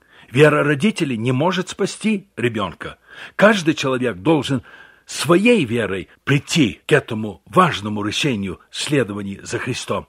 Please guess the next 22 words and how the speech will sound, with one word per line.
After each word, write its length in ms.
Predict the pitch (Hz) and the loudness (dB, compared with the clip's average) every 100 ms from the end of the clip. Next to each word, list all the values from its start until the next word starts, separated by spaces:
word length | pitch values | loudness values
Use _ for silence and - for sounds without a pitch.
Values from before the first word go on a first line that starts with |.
| _ | _
принять 420 | - 131 127 - | -6 0 0 0
Его 220 | 117 113 | -4 -2
как 240 | - 110 - | -2 -8 -10
своего 320 | - 101 95 | -12 -8 -6
личного 420 | 104 107 - 92 | -6 -6 -8 -10
Спасителя. 640 | 85 87 - 104 78 64 - _ _ _ _ - - _ | -10 -10 -8 -8 -8 -16 -18 _ _ _ _ -20 -20 _
Да, 160 | 135 143 | 4 4
возлюбленный, 580 | 139 147 143 147 147 139 | 2 0 -2 -2 -6 -2
каждый 420 | 156 151 113 147 | 0 0 0 -4
из 240 | 131 113 | -4 -4
нас 340 | 160 175 - _ _ _ _ _ _ | -2 -2 -6 _ _ _ _ _ _
пережил 560 | 117 123 117 156 170 - | 0 2 0 0 0 -2
или 220 | 160 202 | -2 -2
переживет 840 | 220 151 170 190 196 175 131 131 - _ _ _ | -2 0 2 2 2 2 0 0 -14 _ _ _
тот 240 | 180 196 | 2 4
момент, 480 | 208 220 196 190 - _ _ _ | 0 2 2 -2 -10 _ _ _
когда 400 | - 139 160 160 | -2 0 2 0
он 280 | - 139 127 | 0 -2 -2
вдруг 560 | 98 214 269 - - - | -4 2 2 2 -2 -2
услышит 560 | 196 180 196 - 170 | 0 4 4 4 0
зов 260 | 117 160 101 | 2 2 2
Божий. 440 | 123 104 - 78 | -2 -2 -4 -10